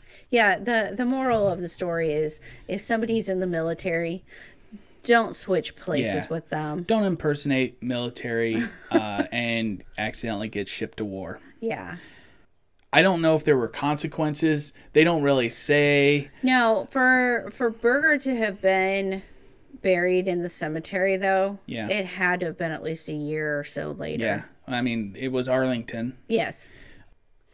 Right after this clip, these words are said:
Speaker 1: You know, it probably said what date it was on the, on the headstone.
Speaker 2: It probably
Speaker 1: I
Speaker 2: did.
Speaker 1: didn't even look
Speaker 2: Yeah,
Speaker 1: at
Speaker 2: I didn't
Speaker 1: it.
Speaker 2: look at it either.
Speaker 1: <laughs>
Speaker 2: Probably said nineteen sixty-seven 'cause that's the year the, uh, play
Speaker 1: Well, it seemed
Speaker 2: went to
Speaker 1: like,
Speaker 2: Broadway.
Speaker 1: uh, the, the war was over at that point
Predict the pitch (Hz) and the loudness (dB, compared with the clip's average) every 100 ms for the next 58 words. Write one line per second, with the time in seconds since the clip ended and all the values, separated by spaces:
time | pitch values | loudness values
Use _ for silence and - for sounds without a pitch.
0 | _ _ 226 208 233 202 - 220 220 214 | _ _ -2 0 0 0 0 0 0 -2
1 | - 185 185 - 151 151 156 165 160 160 | -2 -2 -2 -4 0 0 0 -4 -4 -4
2 | 160 156 147 - - 147 147 143 170 160 | -6 -6 -8 -8 -8 -8 -6 -8 -6 -8
3 | 165 156 160 185 160 131 127 123 160 165 | -4 -2 2 4 4 4 4 2 0 -4
4 | 160 147 143 143 139 123 113 113 113 110 | 0 4 6 6 6 2 0 -4 -2 0
5 | 110 110 226 392 - - - - 160 147 | 2 6 6 4 4 0 2 2 4 2
6 | 143 120 107 117 127 - 113 - 117 117 | 0 -2 -4 -4 -6 -6 -8 -6 -6 -4
7 | 117 113 117 117 113 117 120 117 104 95 | -4 -6 -8 -8 -8 -8 -8 -8 -8 -10
8 | - 117 107 - 117 117 117 - - - | -12 -12 -12 -10 -6 -4 -6 -10 -20 -20
9 | - - - - 269 302 285 - 349 403 | -20 -20 -20 0 6 6 4 2 0 2
10 | 359 302 247 240 277 233 233 226 220 202 | 4 4 4 2 4 6 8 8 4 0
11 | 220 208 196 185 165 - 185 180 175 180 | -2 0 0 0 -4 -6 -2 -2 0 0
12 | 180 185 165 156 175 190 214 208 - 233 | 0 -2 -2 -6 -4 -4 -4 -6 -6 -8
13 | 208 220 | -10 -12